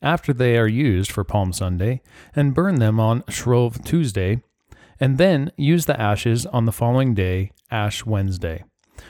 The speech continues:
which is the first day of Lent, eventually leading to Resurrection Sunday, which we celebrate as Easter. As many of you celebrate this week, we invite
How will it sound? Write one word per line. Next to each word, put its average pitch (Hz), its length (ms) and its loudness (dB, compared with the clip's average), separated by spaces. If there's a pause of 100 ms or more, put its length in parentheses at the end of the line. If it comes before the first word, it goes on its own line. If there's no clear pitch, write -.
which 139 180 0
is 127 100 -6
the 131 100 -2
first 185 320 0
day 113 100 2
of 107 140 0
Lent, 135 340 -4 (480)
eventually 123 640 2
leading 170 460 2
to - 180 -4
Resurrection 135 720 -2
Sunday, 90 540 0
which 113 340 -2
we 135 100 2
celebrate 107 680 0
as 101 320 -2 (440)
Easter. 98 500 -2 (880)
As 147 120 2
many 196 280 2
of 127 120 2
you 117 140 0
celebrate 104 560 0
this 98 260 -2
week, 120 440 -2
we 139 120 2
invite 143 460 0